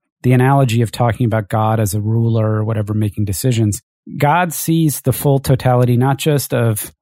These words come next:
space, but of time. And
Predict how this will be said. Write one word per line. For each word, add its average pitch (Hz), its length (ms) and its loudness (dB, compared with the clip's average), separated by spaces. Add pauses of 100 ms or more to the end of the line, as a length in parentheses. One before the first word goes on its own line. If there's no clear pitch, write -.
(280)
space, - 560 2
but 117 180 -4
of 107 140 -6
time. 117 580 -4 (180)
And 123 520 2